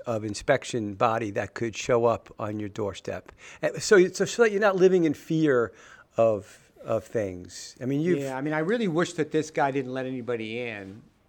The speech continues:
Speaker 2: without me being there.
Speaker 1: Mm.
Speaker 2: So there would be probably some more
Speaker 1: So know
Speaker 2: education.
Speaker 1: your rights in terms
Speaker 2: Yeah.
Speaker 1: of,
Speaker 2: Yeah,
Speaker 1: yeah.
Speaker 2: we have let people in. We now have a security on our building, um, at our main office where you, you know, there's a camera and you have to press the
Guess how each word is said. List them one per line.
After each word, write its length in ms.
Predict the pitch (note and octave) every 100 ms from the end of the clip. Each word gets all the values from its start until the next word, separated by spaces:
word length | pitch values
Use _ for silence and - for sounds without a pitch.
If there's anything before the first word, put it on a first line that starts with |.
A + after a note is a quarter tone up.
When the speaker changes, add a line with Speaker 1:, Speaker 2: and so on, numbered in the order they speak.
| _
Speaker 2:
without 280 | A2+ A#2 A2+
me 160 | A#2 G#2+
being 340 | A2+ A#2 F#2+
there. 300 | F2 F#2 G2+
Speaker 1:
Mm. 420 | B2+ B2 A#2 A2+
Speaker 2:
So 500 | - - A2+ A2 G#2+ G#2+
there 160 | A2
would 180 | A2 A2
be 300 | A#2 A2+ A2
probably 340 | A2+ B2 B2
some 180 | A2+ A#2
more 300 | A2 A2+ A2+ G#2+
Speaker 1:
So 200 | A2 -
know 80 | D3+
Speaker 2:
education. 320 | D3+ F3+ G#3+
Speaker 1:
your 140 | F3 D3
rights 500 | D#3+ C#3+ - - C#3
in 80 |
terms 340 | B2 - C3+ C#3+
Speaker 2:
Yeah. 200 | C#3+ C3
Speaker 1:
of, 360 | A#2+ - - _ D4
Speaker 2:
Yeah, 100 | C#3+
Speaker 1:
yeah. 260 | B2 A2 -
Speaker 2:
we 180 | D#3+ F#3
have 300 | E3 D3+ D3
let 160 | D3+
people 320 | D3+ D3 C#3
in. 160 | C#3 C3
We 80 | C3
now 180 | D#3 E3
have 140 | D#3+
a 40 |
security 560 | A#2+ - - D3+ D3 B2+
on 100 | A#2
our 100 | A2+
building, 460 | G2 B2+ A#2+ A2 G2 _ - - _ _ -
um, 360 | A#2 A2+ A#2 A#2 A#2+
at 280 | A#2 A2 A#2 _
our 240 | A2 G#2+ A2
main 220 | A#2 B2
office 480 | A2 - A2 F#2 A2+
where 120 | A2+
you, 160 | G#2 G2
you 80 | A#2
know, 100 | A2
there's 160 | G2+ F#2
a 40 | A2
camera 400 | A2+ G#2 G#2+ G#2
and 140 | G2+
you 60 | F#2
have 200 | G#2 -
to 240 | G#2+ G2 F2
press 280 | - G2+ -
the 100 | A#2+